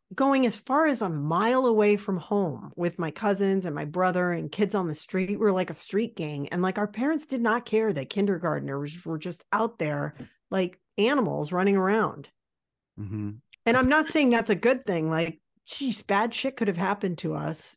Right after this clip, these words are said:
Speaker 2: Yeah.
Speaker 1: And, uh, we did get into some trouble, but
Speaker 2: I just, I picture you, like, straight out of Newsies with one of those little hats and a,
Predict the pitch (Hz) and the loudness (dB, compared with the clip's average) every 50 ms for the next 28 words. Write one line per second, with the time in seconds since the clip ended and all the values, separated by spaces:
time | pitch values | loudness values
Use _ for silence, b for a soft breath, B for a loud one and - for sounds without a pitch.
0 | _ _ - 170 170 170 165 165 160 165 165 160 - - - 175 165 165 165 165 | _ _ -4 -2 -2 0 0 -2 -2 -4 -4 -6 -10 -12 -8 -6 -4 -4 -2 -2
1 | 165 175 196 190 202 208 220 214 202 208 185 175 170 160 165 151 - 160 147 139 | -2 0 0 2 2 2 2 2 2 0 0 0 -2 -4 -6 -8 -6 -6 -8 -6
2 | - - 190 202 185 151 139 139 - 143 139 139 131 - _ _ _ _ _ _ | -4 -2 -2 -2 -2 -2 -4 -4 -6 -6 -6 -6 -6 -8 _ _ _ _ _ _
3 | _ _ _ _ _ _ _ _ _ _ _ _ _ _ - - 131 131 117 - | _ _ _ _ _ _ _ _ _ _ _ _ _ _ -4 -4 -4 -4 -4 -6
4 | - - 123 127 - - 165 156 - 147 139 135 127 123 120 113 104 - - - | -2 0 0 0 2 0 0 2 2 2 4 4 4 4 4 2 2 0 -2 0
5 | 127 123 120 117 113 104 101 104 101 104 117 120 113 104 98 95 95 101 98 95 | 0 2 4 2 2 2 0 -2 -2 -2 -2 -2 -2 -2 -2 -2 -2 -4 -6 -6
6 | - 104 107 107 104 98 101 101 101 101 98 98 98 95 98 101 98 101 104 104 | -4 -2 0 0 2 2 2 0 0 0 0 0 0 0 0 0 2 2 2 2
7 | 104 104 - - 107 92 95 95 95 95 - | 0 -2 -2 -4 -2 -2 0 0 0 -2 -4